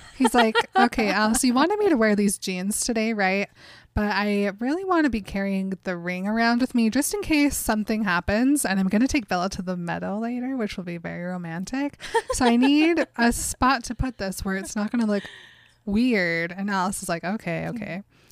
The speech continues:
Speaker 1: I will
Speaker 2: Gimme.
Speaker 1: sew you a ring
Speaker 2: <laughs>
Speaker 1: pocket in your jeans."
Speaker 2: Oh my gosh.
Speaker 1: So yeah. Basically, Edward was like, "Bella, I can tell that you're only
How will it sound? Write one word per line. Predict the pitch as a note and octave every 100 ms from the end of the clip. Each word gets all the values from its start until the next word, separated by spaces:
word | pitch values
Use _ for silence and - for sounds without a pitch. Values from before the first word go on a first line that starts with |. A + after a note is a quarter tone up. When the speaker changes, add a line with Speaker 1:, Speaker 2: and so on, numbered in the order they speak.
| C4+
Speaker 1:
I | G3 F#3+
will |
Speaker 2:
Gimme. | G3
Speaker 1:
sew | - - G#3+
you | A#3 A3+ A3+ A3+
a | A3+ G#3 G#3
ring | F#3+ F#3+ B3
Speaker 2:
<laughs> | D4
Speaker 1:
pocket | D4+ D#4+ C4 - - - G3+
in | F#3+
your | F3+ F3+
jeans." | - E3 E3 G#3+ A#3 - - _ - G#4 G4+ F#4 E4+ C#4+ C#4 -
Speaker 2:
Oh | C#4 C#4 C4
my | B3 G#3
gosh. | F#3+ G3+ G3 G3 G#3 - - - _ _
Speaker 1:
So | - - G#3+ G3 F#3+ F3 F#3 _ _ _ A3+
yeah. | F#3+ E3 D#3 F#3 _
Basically, | - G#3 - - A3
Edward | F#3+ F#3+ G3 G3
was | F#3+
like, | F3+ E3+ -
"Bella, | - A#3+ B3 A#3 A#3+ - - -
I | G3+
can | G3+ G3+
tell | G3 A#3 A#3+
that | B3 G#3+
you're | G3+ D#3+
only | G3 G#3+ A#3 A#3 A3+